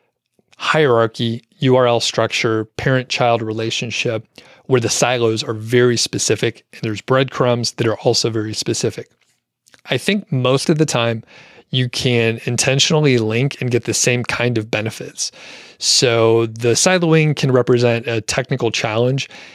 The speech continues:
and internally linking in a methodical way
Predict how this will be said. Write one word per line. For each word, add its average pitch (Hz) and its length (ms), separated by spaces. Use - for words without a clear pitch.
and 120 240
internally 151 640
linking 131 720
in 127 120
a 117 40
methodical 113 600
way 214 300